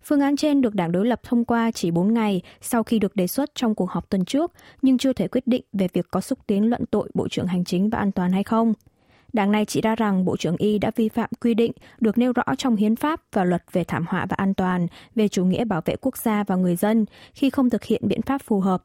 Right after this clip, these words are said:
liên quan tới thảm họa Itaewon. Ngoài ra, Bộ trưởng Y còn vi phạm luật về làm chứng và giám định tại Quốc hội vì đã đưa ra những phát ngôn như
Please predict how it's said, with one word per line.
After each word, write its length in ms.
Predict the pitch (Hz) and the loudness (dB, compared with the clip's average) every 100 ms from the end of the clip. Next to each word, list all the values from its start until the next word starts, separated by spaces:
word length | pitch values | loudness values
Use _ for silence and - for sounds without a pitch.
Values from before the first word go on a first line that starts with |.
| - | -2
liên 220 | 202 196 | 0 0
quan 220 | 185 185 | 0 -2
tới 140 | 180 190 | -2 -2
thảm 180 | 185 175 | -2 -2
họa 140 | 185 - | -4 -2
Itaewon. 560 | 208 214 208 220 233 202 - _ _ _ - | 0 2 2 2 2 0 -10 _ _ _ -2
Ngoài 160 | 254 240 | 0 2
ra, 160 | 262 | 2
Bộ 140 | 233 - | 2 0
trưởng 200 | 196 190 | 0 2
Y 180 | 226 226 | 2 2
còn 200 | 202 190 | 2 2
vi 140 | 214 | 2
phạm 240 | 226 - | 0 0
luật 200 | 196 175 _ | 0 0 _
về 120 | 190 180 | -2 0
làm 180 | 175 | 0
chứng 280 | 175 180 196 | 0 0 2
và 100 | 226 | 0
giám 260 | 202 185 214 | 0 0 0
định 120 | 233 - | 0 -2
tại 120 | - | -4
Quốc 160 | 262 - | -4 0
hội 240 | 240 240 - - - - | 0 0 -6 -20 -8 -2
vì 100 | 214 | 2
đã 140 | 220 | 2
đưa 180 | 262 254 | 2 0
ra 160 | 247 | 2
những 180 | 233 240 | 0 0
phát 200 | 294 277 | -4 0
ngôn 280 | 247 240 240 | 2 4 4
như 280 | 240 240 | 4 4